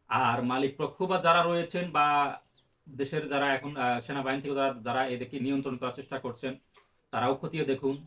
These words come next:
যে, যে মালিক পক্ষগুলো আসলেই যারা, আহ, আহ, অন-, অপরাধী ছিল তাদের শাস্তি হোক, তাদের অর্থগুলা কোথায় রয়েছে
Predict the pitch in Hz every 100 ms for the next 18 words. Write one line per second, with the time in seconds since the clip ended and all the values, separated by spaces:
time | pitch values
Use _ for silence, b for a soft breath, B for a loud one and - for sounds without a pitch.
0 | 113 117 135 131 127 123 135 - 131 143
1 | 139 123 147 147 143 139 135 127 123 120
2 | 117 - 131 127 117 120 117 131 131 135
3 | 120 117 - _ - 104 127 - 139 -
4 | 135 147 - 123 123 127 139 139 135 135
5 | 135 139 135 135 131 175